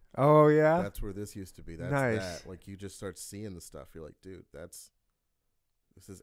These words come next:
Speaker 2: everything I recognize from, like, movies and shit."
Speaker 1: I wanna go, and I wanna see all the, uh, old school Teenage Mutant Ninja Turtle movie scenes.
Speaker 2: Yeah, they're there.
Speaker 1: I bet they are.
Speaker 2: Don't, uh, I made the mistake. So I wear Jordans a lot.
Speaker 1: Yeah.
Speaker 2: I just got into Jordans,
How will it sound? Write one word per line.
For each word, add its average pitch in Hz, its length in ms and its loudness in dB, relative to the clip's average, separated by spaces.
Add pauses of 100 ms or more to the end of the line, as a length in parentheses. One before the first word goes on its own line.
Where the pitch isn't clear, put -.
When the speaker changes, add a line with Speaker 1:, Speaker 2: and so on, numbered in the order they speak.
Speaker 2:
everything 92 440 -12
I 87 60 -12
recognize - 800 -18 (140)
from, 85 180 -18
like, 78 180 -18
movies 82 580 -14
and 82 100 -18
shit." 85 300 -18
Speaker 1:
I 113 60 -6
wanna 113 260 -2
go, 101 260 0
and 101 100 -2
I 101 60 -2
wanna 101 420 -6 (220)
see - 280 -4
all 107 120 2
the, 98 220 -2
uh, 90 160 -2 (260)
old 104 180 -2
school 101 300 -2
Teenage 104 400 -8
Mutant 101 300 -6
Ninja 98 260 -6
Turtle 95 300 -4
movie 92 280 -6
scenes. 87 480 -14
Speaker 2:
Yeah, 107 300 -8 (280)
they're 98 160 -8
there. 151 380 -10
Speaker 1:
I - 100 -10 (100)
bet 90 220 -4
they 85 140 -8
are. 82 320 -10
Speaker 2:
Don't, 107 360 -14
uh, 98 380 -12 (260)
I 101 40 -20
made 107 140 -12
the 107 60 -16
mistake. - 300 -18
So 101 140 -12
I 104 40 -8
wear 107 160 -10
Jordans 92 380 -14
a 113 40 -16
lot. 123 260 -16 (460)
Speaker 1:
Yeah. 104 220 -6 (100)
Speaker 2:
I 95 100 -12
just - 280 -16
got 98 100 -12
into 90 160 -16
Jordans, 82 600 -18